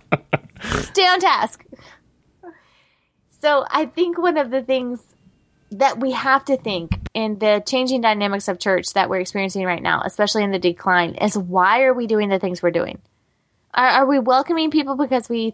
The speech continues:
Speaker 2: think that that's what we should do? Are we passing the peace because that's what, that's how it's always been done? Perhaps it's not the way it should be done now. And giving consideration to the fact that generation are changing, that,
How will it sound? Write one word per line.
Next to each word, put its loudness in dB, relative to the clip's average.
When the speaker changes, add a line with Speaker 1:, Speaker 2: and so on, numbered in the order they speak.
Speaker 2:
think -4
that 0
that's 2
what 0
we 0
should -4
do? 0
Are 4
we 2
passing -2
the -6
peace -4
because -4
that's 2
what, 2
that's 0
how 2
it's 0
always 2
been -2
done? 2
Perhaps 0
it's -2
not 0
the 2
way 2
it 4
should 0
be 0
done 2
now. -2
And 0
giving 2
consideration 2
to 2
the 0
fact 0
that 0
generation 2
are 4
changing, -2
that, 2